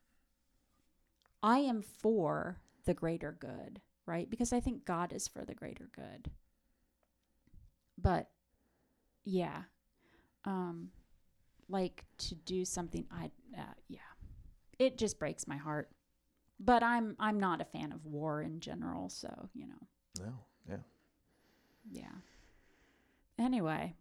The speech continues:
Speaker 2: But yeah,
Speaker 1: Whew.
Speaker 2: so, so here's, here, here's, here's
Speaker 1: That
Speaker 2: where
Speaker 1: got dark.
Speaker 2: Uh, yeah. But, I mean, so, you know, on a, yeah, on a much less,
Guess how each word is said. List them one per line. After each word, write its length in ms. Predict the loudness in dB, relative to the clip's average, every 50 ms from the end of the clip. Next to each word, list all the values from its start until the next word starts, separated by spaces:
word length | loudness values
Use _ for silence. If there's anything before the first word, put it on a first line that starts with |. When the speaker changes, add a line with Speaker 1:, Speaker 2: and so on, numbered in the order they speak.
| _ 4 10
Speaker 2:
But 120 | 12 12
yeah, 80 | 12 12 12
Speaker 1:
Whew. 40 | 10 6
Speaker 2:
so, 320 | 6 10 12 12 12 12
so 160 | 12 10 8 10
here's, 320 | 10 10 10 10 10 8
here, 240 | 6 4 6 6 6
here's, 480 | 6 8 8 8 8 8 8 6 6 4
here's 520 | 2 2 6 10 10 12 12 12 10 6 4
Speaker 1:
That 60 | 8
Speaker 2:
where 340 | 12 12 12 12 12 12 12
Speaker 1:
got 180 | 12 10 4 0
dark. 380 | 0 2 2 0 0 0 0 0 0 0 -4 -18 -16 _ -2
Speaker 2:
Uh, 140 | -2 -2 -2 -4 -8 -12 -10
yeah. 140 | -10 -10 -12 -14 -18 -20 -8 2
But, 260 | 8 10 10 10 8 6
I 60 | 6
mean, 120 | 6 6 8
so, 420 | 8 10 10 12 12 10 8 4 -2 -12 -18 -12 -4
you 120 | 0 2 2
know, 220 | 2 0 -2 -6 -6 2 6
on 200 | 8 10 10 10 8
a, 320 | 8 8 6 6 4 0 -4 -16 -20 _ -6 0
yeah, 180 | 4 6 6 6
on 220 | 8 6 6 8
a 160 | 8 6 6 6
much 600 | 4 4 2 4 6 6 6 6 6 2 0 2
less, 640 | 4 6 6 6 6 4 2 2 2 0 0